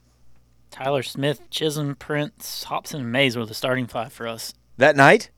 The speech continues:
Speaker 1: Mm-hmm.
Speaker 2: How does that even happen?
Speaker 1: Tab, Tatum, uh, Brian Williams, and Wo-, Ro-, Woolridge. Remember Woolridge?
Speaker 2: Ronaldo? Yep.
Speaker 1: Yep.
Speaker 2: Swiper boy?
Speaker 1: They came off the bench.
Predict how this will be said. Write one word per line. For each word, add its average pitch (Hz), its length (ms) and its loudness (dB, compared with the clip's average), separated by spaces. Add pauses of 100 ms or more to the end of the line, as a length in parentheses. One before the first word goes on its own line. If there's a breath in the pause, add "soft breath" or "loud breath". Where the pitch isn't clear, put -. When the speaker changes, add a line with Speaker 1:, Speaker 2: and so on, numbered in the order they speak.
Speaker 1:
Mm-hmm. 135 300 -6 (120)
Speaker 2:
How 175 200 -10
does 170 120 -8
that 135 160 -6
even 95 220 -4
happen? 151 500 -8 (240)
Speaker 1:
Tab, 143 540 4
Tatum, 143 840 -4
uh, 147 200 -16
Brian 131 300 0
Williams, 131 240 -4
and 110 300 -12
Wo-, - 160 -20
Ro-, 113 260 -8 (400)
Woolridge. 151 540 2
Remember 127 240 -6
Woolridge? 143 560 -4
Speaker 2:
Ronaldo? 117 500 4
Yep. 113 140 -2
Speaker 1:
Yep. 123 180 -6 (100)
Speaker 2:
Swiper 127 360 4
boy? 135 220 -2 (220)
Speaker 1:
They 120 120 -16
came 123 200 -8
off 113 140 -6
the - 80 -18
bench. - 480 -14